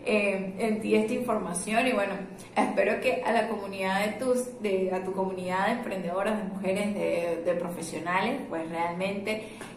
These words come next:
eh, haya llegado el mensaje y que conecte súper bien.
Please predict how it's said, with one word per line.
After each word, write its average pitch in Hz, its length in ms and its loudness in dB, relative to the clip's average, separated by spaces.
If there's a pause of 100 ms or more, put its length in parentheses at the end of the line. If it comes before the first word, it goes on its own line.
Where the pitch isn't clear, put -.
eh, 170 280 2
haya 185 260 6
llegado 156 280 2
el 165 120 -2
mensaje 160 440 -4
y 175 80 -2
que 170 160 -2
conecte 151 580 -8
súper 160 480 -6
bien. - 200 -14